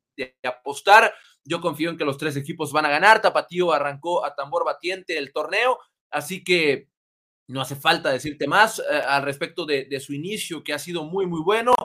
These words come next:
Las chicas que han ganado cuatro partidos, cuatro de los cuatro que han disputado, y el rebaño que también ha sumado siete puntos de los doce posibles y que busca también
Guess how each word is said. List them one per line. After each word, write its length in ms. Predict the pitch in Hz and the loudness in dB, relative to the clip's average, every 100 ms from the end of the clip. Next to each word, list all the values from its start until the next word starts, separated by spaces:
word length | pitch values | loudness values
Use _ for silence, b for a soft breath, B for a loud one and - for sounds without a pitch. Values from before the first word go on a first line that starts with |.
| B B _ | B B _
Las 200 | 127 135 | -6 -6
chicas 360 | - 190 185 - | -6 -2 -2 0
que 100 | 170 | 0
han 80 | 170 | 2
ganado 360 | 156 170 165 | 2 2 2
cuatro 400 | 170 202 220 208 | 6 6 6 2
partidos, 600 | 160 147 208 190 147 143 - | 2 0 -4 -6 -6 -8 2
cuatro 360 | 190 196 196 | 4 4 0
de 80 | 170 | -2
los 120 | 147 | -4
cuatro 280 | 143 170 156 | -2 -2 -2
que 100 | 165 | -6
han 60 | 170 | -6
disputado, 680 | 165 - 180 233 240 277 B B - | -10 -12 4 8 8 6 B B -6
y 80 | 165 | -4
el 100 | 156 | -2
rebaño 400 | 160 185 214 208 | 0 0 -2 -6
que 120 | 170 | -6
también 560 | 156 147 175 170 170 _ | -6 -2 0 0 -2 _
ha 280 | 170 185 - - _ _ _ | 4 6 4 0 _ _ _
sumado 680 | - 165 185 190 180 160 147 | -18 -4 2 4 4 2 0
siete 500 | - 196 202 185 170 | -4 -4 -2 -2 -2
puntos 600 | - 208 190 190 139 135 | -4 -12 -6 -6 -6 -8
de 100 | 151 | -6
los 180 | 147 139 | -4 -6
doce 240 | 185 175 | -8 -8
posibles 560 | 175 190 254 269 262 - | -10 -8 -6 -6 -6 -8
y 100 | - | -10
que 100 | 165 | -6
busca 340 | 196 202 180 | -6 -4 -6
también 460 | 143 147 175 185 | -6 -4 -2 -4